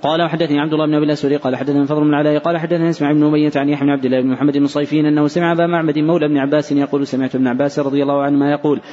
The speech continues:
لما بعث النبي صلى الله عليه وسلم معاذا نحو اليمن، قال له: إنك تقدم على قوم من أهل الكتاب، فليكن أول ما تدعوهم إلى أن يوحدوا الله تعالى، فإذا عرفوا ذلك فأخبرهم أن الله فرض عليهم خمس صلوات في يوم وليلتهم،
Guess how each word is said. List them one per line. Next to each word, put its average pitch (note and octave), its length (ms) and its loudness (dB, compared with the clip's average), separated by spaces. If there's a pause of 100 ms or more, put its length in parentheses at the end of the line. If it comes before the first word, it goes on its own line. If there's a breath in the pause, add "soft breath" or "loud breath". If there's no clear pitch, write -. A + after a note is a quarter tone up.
(240 loud breath)
لما C#3+ 260 0
بعث D#3 220 -2
النبي D#3+ 380 0
صلى G3 220 -2
الله F#3+ 140 2
عليه F#3+ 220 0
وسلم E3+ 340 0
معاذا E3+ 260 0
نحو E3+ 220 -4
اليمن، E3+ 240 0
قال D3+ 200 -2
له: D3+ 100 0
إنك D3+ 160 0
تقدم C#3+ 360 -2
على C#3+ 120 0
قوم C#3+ 160 -2
من C#3+ 60 2
أهل C#3 100 0
الكتاب، C#3 280 -2
فليكن C#3+ 300 -2
أول E3+ 240 2
ما E3 100 2
تدعوهم D3+ 320 0
إلى D3+ 120 2
أن D3+ 40 2
يوحدوا C#3 320 -2
الله B2+ 160 0
تعالى، C#3 300 -2
فإذا D3 160 -2
عرفوا D3+ 300 -2
ذلك E3+ 200 0
فأخبرهم D3+ 360 -2
أن D3+ 60 0
الله D3 160 0
فرض D3 200 -2
عليهم C#3+ 180 -2
خمس C#3+ 160 -4
صلوات C#3 320 -2
في C#3 140 -6
يوم C#3+ 220 2
وليلتهم، C#3+ 460 0